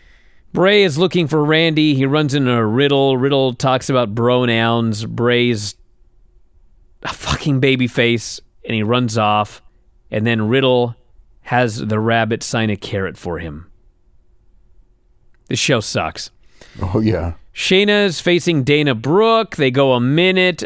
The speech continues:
Speaker 1: Nia knocks Dana off the ropes for the D Q. Mandy runs down to make the save. She has a fucking kendo stick, and the heels still beat her up. And finally, Asuka runs down, so it is three-on-two advantage, baby faces.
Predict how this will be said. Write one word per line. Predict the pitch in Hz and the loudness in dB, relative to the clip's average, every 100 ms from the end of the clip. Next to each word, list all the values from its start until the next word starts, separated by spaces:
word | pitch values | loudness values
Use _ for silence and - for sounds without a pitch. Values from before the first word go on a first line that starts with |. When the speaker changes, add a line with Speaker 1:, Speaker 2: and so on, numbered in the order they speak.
| - | -2
Speaker 1:
Nia | 135 147 156 | 0 2 2
knocks | 147 143 143 - | 2 0 0 -2
Dana | 139 135 | 0 2
off | 135 123 117 | 2 -2 -2
the | 117 | 0
ropes | 120 127 - | 0 0 -4
for | 123 | -4
the | 104 | -4
D | 95 107 101 | -2 -2 -4
Q. | - - 214 220 220 220 220 220 - - _ - - | -6 -2 2 2 2 2 2 0 -4 -16 _ -20 -10
Mandy | 180 240 294 262 226 | -2 0 2 2 2
runs | 196 185 139 | 2 0 0
down | 175 170 | 2 2
to | 165 | 2
make | 156 135 | 0 -2
the | 127 | -4
save. | - 147 139 139 123 - - | 0 2 4 2 0 -8 -20
She | - - 240 247 | -10 -4 0 0
has | 233 247 226 | 2 0 0
a | 254 233 | -2 -2
fucking | - 233 233 233 220 | 0 -2 0 -2 -4
kendo | - 233 254 247 220 | -2 -2 2 2 2
stick, | 156 - 175 - | 0 0 0 0
and | 190 170 | 0 2
the | |
heels | 143 180 180 139 | 2 2 0 0
still | 170 151 | -2 0
beat | 131 117 | 0 0
her | 110 95 | 0 0
up. | 90 - - - - _ - | 0 -4 -12 -20 -20 _ -4
And | 147 170 147 | 0 0 0
finally, | 170 175 185 | 0 0 -2
Asuka | - 175 170 165 | 0 -2 -2 -2
runs | 143 135 117 | 0 0 0
down, | 135 135 | 0 0
so | 131 156 | 0 0
it | 139 | 0
is | 123 | -2
three-on-two | - 190 226 269 226 226 208 - 233 208 | -4 -2 2 2 2 0 0 -2 0 0
advantage, | 139 214 262 180 120 | 2 0 0 -2 -4
baby | 117 117 107 | -2 0 -2
faces. | - 95 90 92 82 | -2 -4 -4 -6 -8